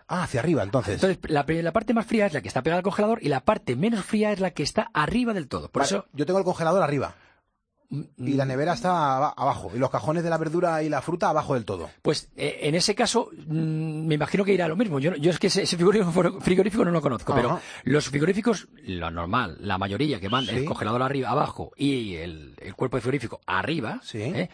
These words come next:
Speaker 2: Ahí siempre va desde arriba, eh, desde abajo hacia arriba, va decreciendo la temperatura. Vamos, cuidado,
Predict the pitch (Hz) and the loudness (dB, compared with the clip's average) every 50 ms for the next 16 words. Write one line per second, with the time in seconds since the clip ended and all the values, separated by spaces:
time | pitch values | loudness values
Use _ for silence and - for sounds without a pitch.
0 | - - - - 143 - - 175 160 170 175 196 214 214 - - - - _ - | -10 -6 -2 0 0 0 0 0 0 2 2 2 0 0 -6 -14 -20 -14 _ -6
1 | 113 123 127 123 113 127 127 131 131 135 165 214 240 262 262 - - _ _ 170 | -2 0 0 0 2 0 0 0 0 -2 -2 0 0 0 0 -2 -6 _ _ -2
2 | 139 147 139 127 131 143 143 170 196 - - 131 127 - - 147 143 156 208 254 | -2 0 0 0 0 0 2 0 0 0 0 -2 -2 0 0 -2 0 0 0 0
3 | 262 285 294 285 - - - - 143 160 180 214 214 147 160 - - 143 135 - | 0 -2 -2 -4 -8 -14 -16 -2 0 2 2 2 0 -2 -2 -2 -2 -2 0 0
4 | 180 185 202 165 156 135 120 104 - 131 117 107 135 127 101 - - 82 95 135 | 0 0 0 0 -2 -2 -2 -2 -2 -2 0 0 -2 -2 -4 -6 -4 -2 0 0
5 | 143 - - | 0 -2 -4